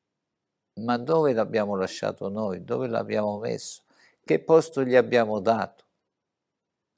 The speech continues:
Quante scelte facciamo sbagliate?" E poi diciamo: "Guarda Dio che mi ha combinato." <laughs> S-, si dice che un,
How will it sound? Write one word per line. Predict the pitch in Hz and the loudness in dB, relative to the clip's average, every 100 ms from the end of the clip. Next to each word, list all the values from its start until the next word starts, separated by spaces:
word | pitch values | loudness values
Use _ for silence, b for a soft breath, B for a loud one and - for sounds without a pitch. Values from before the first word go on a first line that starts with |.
| _ | _
Quante | 147 143 143 | 2 4 0
scelte | - 151 139 - | 2 2 2 -2
facciamo | 120 123 - 127 117 | -4 -4 0 0 0
sbagliate?" | 110 113 110 123 131 110 - _ _ _ _ _ _ _ _ _ | -2 0 0 2 0 -2 -6 _ _ _ _ _ _ _ _ _
E | 110 | -4
poi | - - 170 165 - - _ _ _ _ _ _ _ 120 | -2 2 2 2 -4 -14 _ _ _ _ _ _ _ -8
diciamo: | 135 - 147 135 131 | -6 2 2 4 0
"Guarda | 135 151 156 143 143 | 2 2 2 -2 -4
Dio | - 143 135 | -2 -4 -4
che | - 117 | -2 -2
mi | 113 | -4
ha | |
combinato." | - 117 107 101 101 95 101 _ - _ _ _ _ _ _ _ _ _ _ _ | -4 -6 -6 -6 -6 -6 -8 _ -20 _ _ _ _ _ _ _ _ _ _ _
<laughs> | - - - _ _ _ _ _ _ _ _ _ b b b b b b b b b _ _ _ _ _ _ _ | -12 -12 -12 _ _ _ _ _ _ _ _ _ b b b b b b b b b _ _ _ _ _ _ _
S-, | - 113 - | -6 -4 -2
si | 135 - 151 | 0 4 4
dice | 180 165 160 | 4 2 2
che | 120 131 | 4 4
un, | 131 131 131 | 4 2 -4